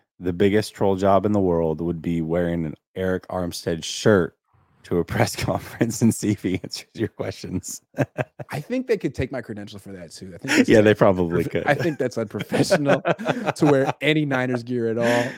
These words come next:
Speaker 2: Um,
Speaker 1: Uh.
Speaker 2: Don C says, "Had my daughter's birthday. LaCroix makes you LaCroix cray, bruh." Dude,
Speaker 1: <laughs>
Speaker 2: those bubbles go straight to your head every time. Dave Barclay says Grant was right, uh, with the
Speaker 1: <laughs> You're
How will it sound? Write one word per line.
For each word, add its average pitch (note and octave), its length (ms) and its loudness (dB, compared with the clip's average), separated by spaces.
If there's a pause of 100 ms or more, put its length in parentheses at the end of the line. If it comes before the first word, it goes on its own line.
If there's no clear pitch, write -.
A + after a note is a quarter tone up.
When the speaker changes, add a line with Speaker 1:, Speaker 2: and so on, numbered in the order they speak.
(160)
Speaker 2:
Um, A#2+ 300 2
Speaker 1:
Uh. - 200 2
Speaker 2:
Don E3 340 4
C D3+ 300 -4
says, C3+ 260 -2
"Had C#3+ 180 -2
my C3 140 -2
daughter's A#2+ 360 -2
birthday. A2+ 520 -4
LaCroix A2+ 420 -6
makes A2+ 320 -8
you A2+ 300 -6
LaCroix A#2 380 -4
cray, A2+ 240 -4
bruh." A2 340 -6 (720)
Dude, A#2+ 480 0 (120)
Speaker 1:
<laughs> - 140 -16
Speaker 2:
those C#3 180 2
bubbles D3+ 440 0
go C#3 120 0
straight E3+ 600 -2
to D#3+ 80 -8
your D#3+ 160 -2
head E3+ 180 -4
every C#3 200 -6
time. D3 280 -10 (720)
Dave D3 200 2
Barclay C3 380 2
says B2 200 -6
Grant A#2+ 240 -6
was G#2+ 120 -10
right, A#2 280 -2 (580)
uh, G2 300 -2
with A2+ 220 -4
the F#2+ 340 -2 (180)
Speaker 1:
<laughs> - 180 -10
You're C#3+ 140 -6